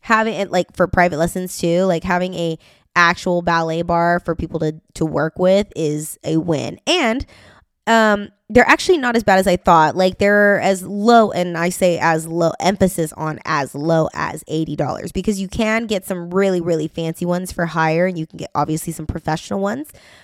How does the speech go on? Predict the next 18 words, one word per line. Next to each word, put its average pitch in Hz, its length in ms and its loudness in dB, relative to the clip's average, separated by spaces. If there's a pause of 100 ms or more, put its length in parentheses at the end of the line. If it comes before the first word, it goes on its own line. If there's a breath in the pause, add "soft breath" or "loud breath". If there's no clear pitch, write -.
(120 soft breath)
But 202 380 4 (540)
the, 240 220 0
like, 190 380 2
one 202 280 4
or 220 80 0
two, 226 380 0
three 214 300 -4
people 208 720 4
ones 208 420 -2
that, 160 200 -2
like, 175 200 -2
kind 180 160 -4
of 170 120 -6
pull 196 320 0
out, 180 540 2 (200)
Amazon, 226 640 -2
eighty 196 240 -4
dollars. 226 680 2